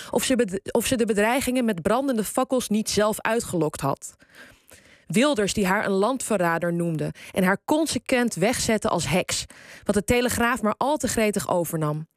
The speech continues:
En wat boze Twittermannen nu nog steeds posten onder het bericht van Kaags vertrek, met de begeleidende woorden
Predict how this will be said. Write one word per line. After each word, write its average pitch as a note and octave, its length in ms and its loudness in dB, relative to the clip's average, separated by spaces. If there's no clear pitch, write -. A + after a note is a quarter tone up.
En G#3 120 2
wat F#3+ 160 2
boze A#3+ 460 0
Twittermannen B3 680 2
nu A3 60 2
nog A3 180 0
steeds - 400 0
posten B3 560 0
onder A3 200 0
het G3 100 -2
bericht G3+ 360 0
van F3+ 200 0
Kaags G#3 300 0
vertrek, - 480 -2
met F#3+ 140 2
de G#3 60 2
begeleidende G#3 680 2
woorden G#3+ 420 0